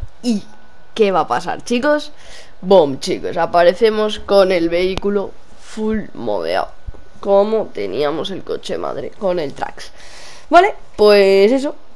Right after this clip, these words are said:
eh, vamos a entrar, le hacemos otra mejorita y lo guardamos.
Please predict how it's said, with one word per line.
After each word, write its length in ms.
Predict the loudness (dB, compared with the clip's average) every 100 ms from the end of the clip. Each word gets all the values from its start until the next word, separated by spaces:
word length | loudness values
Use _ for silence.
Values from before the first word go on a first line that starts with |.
| -10 0
eh, 220 | 2 4
vamos 240 | 4 4
a 40 | 0
entrar, 300 | 4 4 4
le 100 | 2
hacemos 340 | 2 -2 -2
otra 220 | -2 -2
mejorita 760 | 0 0 0 0 -2 0 0 0
y 220 | -6 -4 -2
lo 160 | -2
guardamos. 440 | 0 -2 -2 -6